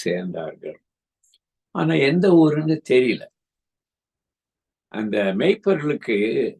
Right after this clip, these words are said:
தேவதூதன் பெத்லஹேம் எல்லாம் சொல்லிட்டார்ல, பெத்லஹேம் போய் பார்க்கறாங்க.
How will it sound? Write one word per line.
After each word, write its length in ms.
தேவதூதன் 680
பெத்லஹேம் 560
எல்லாம் 280
சொல்லிட்டார்ல, 840
பெத்லஹேம் 560
போய் 300
பார்க்கறாங்க. 440